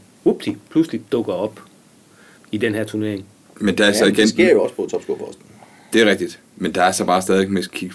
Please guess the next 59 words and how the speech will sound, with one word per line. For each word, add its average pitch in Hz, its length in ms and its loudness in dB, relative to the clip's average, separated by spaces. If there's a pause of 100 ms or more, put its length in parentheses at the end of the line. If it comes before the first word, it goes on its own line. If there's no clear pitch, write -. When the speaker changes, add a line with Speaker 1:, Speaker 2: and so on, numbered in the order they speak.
Speaker 2:
altså - 180 -6
den 95 180 -2
pulje 98 240 2
der. 95 100 -4 (120)
Altså, - 180 -2
jeg 87 120 2
vil, 92 160 0
jeg, 160 200 2
Speaker 3:
Ja. 95 80 0
Speaker 2:
jeg, 98 100 0
jeg 101 100 4
vil 107 80 4
ikke 113 100 4
spille 107 160 6
en 107 60 4
brasilianer. 98 440 0
<laughs> 123 240 0
Jeg - 100 -2
vil 123 160 4
simpelthen, 131 320 2
Speaker 3:
Nej. 185 80 -2 (180)
Speaker 2:
og, - 200 0
og, 127 200 2
også 131 140 4
fordi 127 160 2
der 107 100 4
er 113 140 4
jo 120 60 4
altså 110 200 2
en, 95 420 2
en 104 80 0
latent 95 400 2
fare 107 240 2
for, 107 340 2
at 90 180 0 (140)
Brasilien 95 460 2
vinder 104 200 6 (840)
den 98 120 4
indledende 101 340 4
pulje, 107 380 6
og - 120 -8
så 104 80 0
lige 101 140 4
pludselig 101 260 0
står 92 200 2
for 92 100 -8
først 104 240 0
Uruguay 92 420 0
og - 80 -4
så 92 80 -2
Argentina, 87 500 -2
ikke? 113 120 -6 (140)
Altså, 95 220 -2
det 101 160 2
er 98 40 6
jo, 95 120 2
altså, 82 300 -4 (300)
det, 78 60 -6 (320)
det, 92 440 0